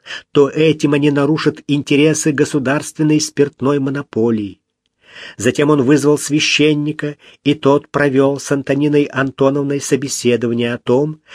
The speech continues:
что она совершает великий грех, желая повторить чудо, совершённое персонально Иисусом Христом.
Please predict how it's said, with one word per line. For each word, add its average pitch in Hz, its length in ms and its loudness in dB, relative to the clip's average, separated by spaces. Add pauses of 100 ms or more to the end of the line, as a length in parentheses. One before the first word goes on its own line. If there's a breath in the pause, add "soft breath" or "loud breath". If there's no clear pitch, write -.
(140)
что - 220 -2
она 123 140 2
совершает 135 600 0
великий 135 540 0
грех, 123 580 0 (220 loud breath)
желая 135 400 4
повторить 139 680 -2
чудо, 151 440 -2
совершённое 151 840 0
персонально 139 920 -2
Иисусом 127 580 -2
Христом. 110 640 -4